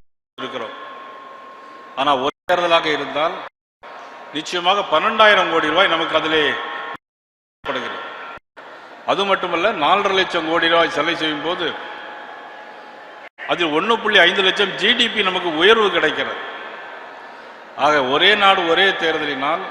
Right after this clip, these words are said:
இவ்வளவு நன்மைகள் நமக்கு கிடைக்கிறது. இன்னும் ஒன்று சொல்லப்போனால், நேரம் மிச்சமாகிறது. இன்றைக்கு எதிர்க்கட்சிகள், மதிப்புக்குரிய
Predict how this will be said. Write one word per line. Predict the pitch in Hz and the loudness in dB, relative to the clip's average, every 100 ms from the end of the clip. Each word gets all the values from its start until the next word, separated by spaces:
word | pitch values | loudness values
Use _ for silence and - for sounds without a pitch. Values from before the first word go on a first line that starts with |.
| - - - - - - 131 | -12 -12 -14 -16 -16 -14 -8
இவ்வளவு | 165 226 240 214 | 0 4 4 4
நன்மைகள் | 180 202 214 208 | 2 2 0 0
நமக்கு | 180 170 | 0 -2
கிடைக்கிறது. | 156 156 147 147 127 | -2 -2 -2 -6 -4
இன்னும் | 147 202 202 | -4 -2 -2
ஒன்று | 185 175 | -2 -6
சொல்லப்போனால், | 156 160 156 151 151 190 | -6 -2 -2 -2 -2 -2
நேரம் | 151 160 214 226 220 | 0 2 4 4 4
மிச்சமாகிறது. | 170 170 156 143 135 117 - - - - - - - - - - - - - | 0 -4 -2 -2 -2 -8 -10 -12 -14 -16 -16 -18 -18 -18 -20 -20 -20 -18 -12
இன்றைக்கு | 135 160 151 | -2 0 2
எதிர்க்கட்சிகள், | 151 185 180 - 170 180 | 0 0 -2 0 0 0
மதிப்புக்குரிய | 160 160 170 165 165 165 160 156 | 0 -2 -4 -2 2 4 2 -2